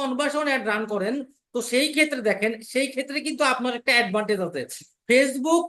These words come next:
most likely আপনার সেই সমস্ত মানুষের কাছেই একটা নিয়ে যাওয়ার ট্রাই করবে তার এআই এর মাধ্যমে, যারা, যাদের কনভার্ট হওয়ার সম্ভাবনা বেশি। আর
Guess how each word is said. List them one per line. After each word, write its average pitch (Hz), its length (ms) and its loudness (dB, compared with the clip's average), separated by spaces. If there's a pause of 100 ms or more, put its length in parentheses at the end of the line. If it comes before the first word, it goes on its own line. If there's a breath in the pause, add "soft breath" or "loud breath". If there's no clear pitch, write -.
(200)
most 302 280 6 (180)
likely 269 480 4 (420)
আপনার 240 360 2
সেই 254 280 0 (100)
সমস্ত 311 320 0 (320)
মানুষের 247 440 -2
কাছেই 285 280 2 (120)
একটা 277 200 2 (180)
নিয়ে 277 260 4
যাওয়ার 311 280 6
ট্রাই 277 160 4 (120)
করবে 185 240 2 (320)
তার 254 120 2 (120)
এআই 277 300 6
এর 269 180 4
মাধ্যমে, 240 400 0 (400)
যারা, 196 280 2 (420)
যাদের 220 300 0 (160)
কনভার্ট 269 460 0
হওয়ার 320 220 4
সম্ভাবনা 247 440 -2
বেশি। 202 300 -2 (380)
আর 233 140 0